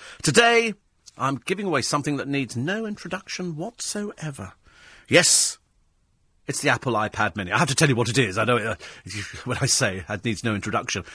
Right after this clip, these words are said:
I don't need to tell you anything about it. It's got the name Apple. It's an iPad. It's the Mini. It's about half the size. It's neat.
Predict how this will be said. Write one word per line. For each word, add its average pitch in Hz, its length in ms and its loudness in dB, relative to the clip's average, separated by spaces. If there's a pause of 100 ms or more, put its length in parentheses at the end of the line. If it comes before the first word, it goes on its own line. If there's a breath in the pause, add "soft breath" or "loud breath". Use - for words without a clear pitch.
(140 loud breath)
I 139 60 0
don't 151 100 2
need 139 100 -2
to - 100 -12
tell 135 140 4
you 117 120 0
anything 135 280 2
about 104 360 2
it. 87 120 -2 (200 loud breath)
It's 117 100 -4
got - 140 2
the 123 80 0
name 117 260 2
Apple. 147 420 4 (300 soft breath)
It's - 160 -4
an 143 80 2
iPad. 139 580 6
It's 123 160 -4
the 117 100 -6
Mini. 147 280 2
It's 113 80 -4
about - 180 0
half 165 280 6
the 127 60 -8
size. 123 580 2 (520 soft breath)
It's 127 200 -4
neat. 101 400 -4